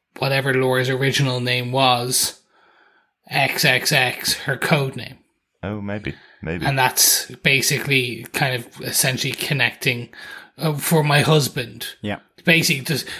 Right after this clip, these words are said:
Speaker 1: uh, w-, basically to say that Laura, who has been maybe dead and gone and, like, been in hiding, theoretically, the old Laura is dead and Laura's new identity is this. This connects them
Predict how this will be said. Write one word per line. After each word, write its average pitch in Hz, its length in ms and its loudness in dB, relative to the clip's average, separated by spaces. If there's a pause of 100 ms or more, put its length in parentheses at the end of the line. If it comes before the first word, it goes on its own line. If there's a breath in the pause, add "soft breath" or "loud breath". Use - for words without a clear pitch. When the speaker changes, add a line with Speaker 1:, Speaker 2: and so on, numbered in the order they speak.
Speaker 1:
uh, 165 60 -2
w-, 180 220 4
basically 202 360 4
to 160 100 0
say 143 280 4
that 135 260 -4 (520 loud breath)
Laura, 156 360 4
who 147 180 2
has 151 220 2
been 143 200 -2
maybe 139 260 -2
dead 139 360 2
and 135 160 -4
gone 131 360 0
and, 131 260 -6 (540 loud breath)
like, 139 320 0
been 135 320 0
in 156 200 -2
hiding, 156 580 2
theoretically, 139 640 0
the 139 240 2
old 147 400 0
Laura 135 280 2
is 127 220 -4
dead 135 340 0
and 131 240 -8 (420 loud breath)
Laura's 139 360 0
new 139 260 -2 (120)
identity 131 640 0
is 123 100 -4
this. 135 180 -2 (500 loud breath)
This 147 200 4
connects - 480 2
them - 180 -8